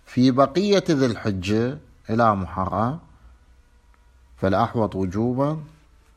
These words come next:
ضمه إلى ما تقدم، يجمع بين الأمور الثلاثة. مسألة ثلاثمية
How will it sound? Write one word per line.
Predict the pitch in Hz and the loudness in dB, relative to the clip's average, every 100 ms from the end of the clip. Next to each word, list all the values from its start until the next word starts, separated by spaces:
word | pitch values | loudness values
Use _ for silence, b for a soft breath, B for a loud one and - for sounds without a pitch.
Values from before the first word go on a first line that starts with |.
| _ _ _ 101 | _ _ _ -6
ضمه | 95 113 135 147 147 147 165 170 | 2 2 2 -2 -2 -2 -4 -6
إلى | - 113 120 143 | -6 -2 -2 -2
ما | 135 120 151 | -4 -4 -4
تقدم، | - - 87 85 82 80 87 92 110 - - - _ _ _ _ _ _ _ - | -8 -10 -10 -8 -8 -8 -8 -10 -12 -18 -20 -20 _ _ _ _ _ _ _ -8
يجمع | 92 98 104 107 101 120 110 | -6 -2 0 0 -2 -4 -4
بين | 85 98 | -4 -4
الأمور | 120 143 - 87 80 85 107 | -4 -6 -8 -8 -6 -6 -6
الثلاثة. | 139 - 78 71 64 80 85 - - - - - B B B B _ _ - | -8 -8 -8 -8 -10 -10 -10 -12 -16 -20 -20 -20 B B B B _ _ -4
مسألة | 135 147 135 131 131 131 131 - | -4 -2 -4 -2 -2 -4 -8 -10
ثلاثمية | 110 101 110 113 120 120 127 | -8 -6 -6 -4 -4 -4 -4